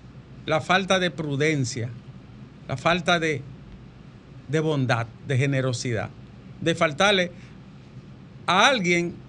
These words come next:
grabándolo sin su consentimiento y de manera ilícita. Y no me llamen de que para darme explicaciones, nadie, que yo estoy harto de que me den explicaciones en este país.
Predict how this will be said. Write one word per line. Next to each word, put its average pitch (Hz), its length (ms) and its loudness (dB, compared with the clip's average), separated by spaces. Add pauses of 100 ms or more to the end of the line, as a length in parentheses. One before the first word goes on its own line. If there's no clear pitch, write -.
(220)
grabándolo 202 600 4
sin 190 180 2
su 196 200 0
consentimiento 175 720 2
y 160 40 0
de 156 60 2
manera 147 380 4
ilícita. 120 480 -2 (600)
Y 190 120 4
no 240 100 6
me 277 100 8
llamen 254 240 6
de 233 80 0
que 214 80 6
para 190 160 4
darme 202 160 4
explicaciones, 143 560 0
nadie, 160 440 6
que 143 100 -4
yo 143 80 0
estoy 170 240 4
harto 202 360 6
de 165 80 -4
que 147 80 -4
me 143 100 0
den 160 100 2
explicaciones 143 540 0
en 127 60 0
este 123 140 -4
país. - 260 -6